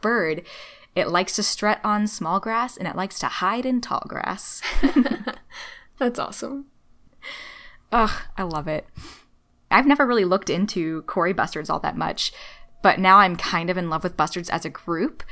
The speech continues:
Speaker 2: Oh, yeah.
Speaker 1: Uh, Bengal floricans are my favorite bird of the week.
Speaker 2: Oh.
Speaker 1: Definitely gonna tweet about them. Um, <laughs> but yeah, uh,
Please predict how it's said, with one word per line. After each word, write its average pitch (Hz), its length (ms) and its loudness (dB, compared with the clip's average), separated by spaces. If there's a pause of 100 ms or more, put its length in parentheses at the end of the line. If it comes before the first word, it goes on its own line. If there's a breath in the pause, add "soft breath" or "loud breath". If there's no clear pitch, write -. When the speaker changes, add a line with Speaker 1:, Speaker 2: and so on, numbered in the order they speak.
(140 loud breath)
Speaker 2:
Oh, 220 160 4
yeah. 165 540 2
Speaker 1:
Uh, - 60 -20 (220)
Bengal 170 220 -2
floricans 240 600 -4
are 165 180 2
my 160 460 -4 (160)
favorite 170 280 -2
bird 165 140 -4
of 185 80 -6
the 214 60 -2
week. 277 380 -10 (420)
Speaker 2:
Oh. 381 100 4
Speaker 1:
Definitely 285 320 0
gonna 170 180 -8
tweet 170 200 -6
about 190 180 -6
them. 311 180 -6 (460 loud breath)
Um, 170 240 6 (840)
<laughs> - 920 -8
but 277 100 8
yeah, 320 400 6
uh, 226 560 6